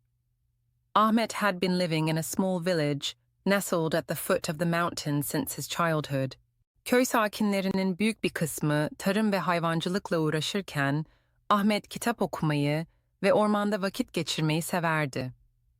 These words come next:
While most of the villagers were engaged in farming and livestock, Ahmet loved reading books and spending time in the forest.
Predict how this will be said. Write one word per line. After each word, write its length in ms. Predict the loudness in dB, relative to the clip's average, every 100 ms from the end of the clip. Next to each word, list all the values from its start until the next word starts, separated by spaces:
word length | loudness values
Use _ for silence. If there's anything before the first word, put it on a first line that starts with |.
| _ _ _ _ _ _ _ _
While 240 | 2 4 4
most 340 | 4 2 -2
of 100 | -4
the 120 | -4
villagers 540 | -2 0 0 0 0 -2
were 260 | 0 0
engaged 480 | 2 0 2 0 0
in 100 | -2
farming 460 | 0 2 2 2 0
and 120 | 0
livestock, 680 | 0 -4 -4 -2 -2 -4 -10 _ _ _ _ _
Ahmet 440 | 4 4 6 2 2
loved 360 | 2 2 0
reading 320 | -2 0 0 2
books 360 | 0 0 -4
and 80 | -4
spending 400 | 0 2 2 0
time 280 | 0 0 0
in 40 |
the 60 | -2
forest. 640 | 0 2 2 -2 -8 -14